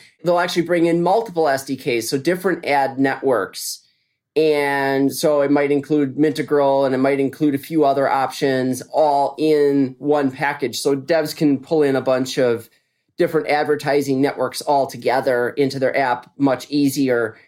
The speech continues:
and then deploy that. Um, and, and we did indeed see that with Mintegral, that they were involved in numerous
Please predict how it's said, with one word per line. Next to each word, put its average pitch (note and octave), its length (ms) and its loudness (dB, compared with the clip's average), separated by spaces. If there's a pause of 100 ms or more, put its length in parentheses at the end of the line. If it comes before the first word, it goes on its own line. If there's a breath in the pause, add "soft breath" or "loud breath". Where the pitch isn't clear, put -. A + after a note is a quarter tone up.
(160 loud breath)
and C3+ 180 0
then B2 140 0
deploy B2 420 0
that. - 280 -4 (540)
Um, B2+ 340 0
and, D3 280 0
and F3 160 0
we F3+ 160 2
did D#3+ 220 0
indeed C#3+ 340 2
see C#3 160 -2
that C3 160 2
with B2+ 100 -2
Mintegral, A#2+ 520 -2
that A2+ 100 -4
they A#2+ 140 0
were A2+ 200 2
involved A#2 380 0
in A#2+ 140 -2
numerous A#2 600 0